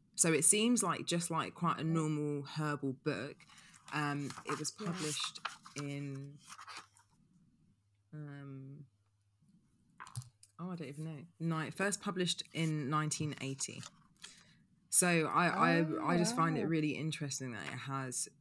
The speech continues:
Speaker 1: you know, the, the planetary, um, connections as well with it. 'Cause especially when you're doing s-, when you're
Speaker 2: Yeah.
Speaker 1: doing spell work, obviously these are all different levels of things that you can, um,
Speaker 2: Mm.
Speaker 1: integrate into using that energy. So obviously if you wanna use,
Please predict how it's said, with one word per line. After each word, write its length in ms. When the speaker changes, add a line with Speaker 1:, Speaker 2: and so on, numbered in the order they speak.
Speaker 1:
you 160
know, 300
the, 420
the 60
planetary, 880
um, 360
connections 640
as 200
well 200
with 140
it. 180
'Cause 100
especially 340
when 100
you're 140
doing 220
s-, 280
when 240
you're 80
Speaker 2:
Yeah. 40
Speaker 1:
doing 140
spell 320
work, 300
obviously 460
these 280
are 120
all 200
different 340
levels 640
of 180
things 260
that 100
you 120
can, 520
um, 180
Speaker 2:
Mm. 140
Speaker 1:
integrate 560
into 260
using 340
that 180
energy. 380
So 240
obviously 300
if 120
you 80
wanna 180
use, 440